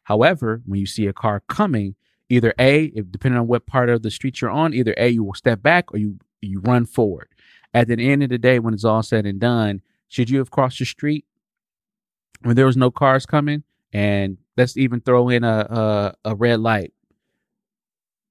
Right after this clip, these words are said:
There's a red light. You see no cars coming, and you decide to cross the street.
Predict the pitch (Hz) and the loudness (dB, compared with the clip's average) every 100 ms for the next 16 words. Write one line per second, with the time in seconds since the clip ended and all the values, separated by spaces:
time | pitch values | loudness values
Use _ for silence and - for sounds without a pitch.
0 | _ 113 107 107 120 123 117 117 117 - | _ 0 2 4 4 4 4 4 2 -2
1 | 104 123 110 113 - 113 110 139 123 117 | -2 0 0 0 2 2 2 0 2 0
2 | 123 - 98 98 113 104 107 104 98 110 | -4 -8 -8 -4 -2 -2 0 -2 -2 -4
3 | 139 131 - | 0 0 0